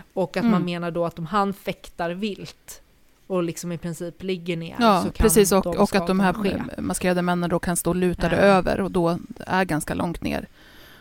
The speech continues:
Speaker 2: Och att blodbilden,
Speaker 1: Ja.
Speaker 2: liksom, kan... Och
Speaker 1: Ja.
Speaker 2: sen går de ju in lite på det, om att det kan vara, eftersom att det är blod i,
Speaker 1: Men
Speaker 2: i övriga delar av lägenheten och att k-, kropparna då, liksom, hittas inte i köket. Att man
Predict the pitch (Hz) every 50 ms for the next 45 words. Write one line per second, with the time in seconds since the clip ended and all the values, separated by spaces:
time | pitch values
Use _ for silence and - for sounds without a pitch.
0 | _ _ - 139 - - - 156 156 - - 185 185 160 160 - 190 185 175 170
1 | 175 160 160 156 - - - - - - - - - - - - - - - -
2 | - - - _ _ _ _ _ - - _ - 190 196 185 180 196 - 214 208
3 | 208 214 214 208 208 208 214 220 214 196 - 196 - 196 185 175 180 185 180 175
4 | 170 - 190 - 185 175 175 170 170 170 170 170 170 165 - - - - 180 175
5 | 180 - 165 180 196 202 185 190 180 175 170 170 175 180 214 - 165 - - -
6 | - - - 92 - - - - - 180 180 185 170 170 - 175 175 170 170 165
7 | 170 170 180 180 175 175 180 180 180 202 202 202 185 - - 180 170 165 160 165
8 | - - - - - 170 - - 143 151 - 175 170 - - 160 170 180 180 -
9 | - - - - - 160 175 190 185 - _ _ 202 185 - - - 202 196 190
10 | - - 220 202 190 - 185 160 151 - - - 143 143 - 170 - - - -
11 | -